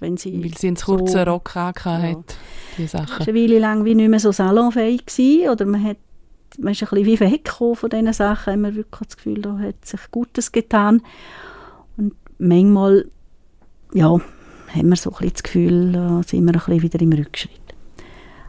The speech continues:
Speaker 1: Aber
Speaker 2: Was würden Sie sich wünschen für die Gesellschaft jetzt im Hinblick auf solche Themen?
Speaker 1: Ähm,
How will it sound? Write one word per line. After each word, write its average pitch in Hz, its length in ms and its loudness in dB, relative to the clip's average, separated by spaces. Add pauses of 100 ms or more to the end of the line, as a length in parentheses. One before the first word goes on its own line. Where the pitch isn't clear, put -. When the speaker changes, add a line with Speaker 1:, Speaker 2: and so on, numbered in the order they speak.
(220)
Speaker 1:
Aber 165 300 2 (1120)
Speaker 2:
Was 175 180 0
würden 196 280 2
Sie 208 100 -4
sich 196 320 -2
wünschen 190 580 2
für - 160 -10
die 190 60 -2
Gesellschaft 185 720 -4
jetzt - 240 -10
im 165 120 -4 (200)
Hinblick 185 500 0
auf 190 80 -4
solche - 360 -4
Themen? 185 500 0 (960)
Speaker 1:
Ähm, 214 460 2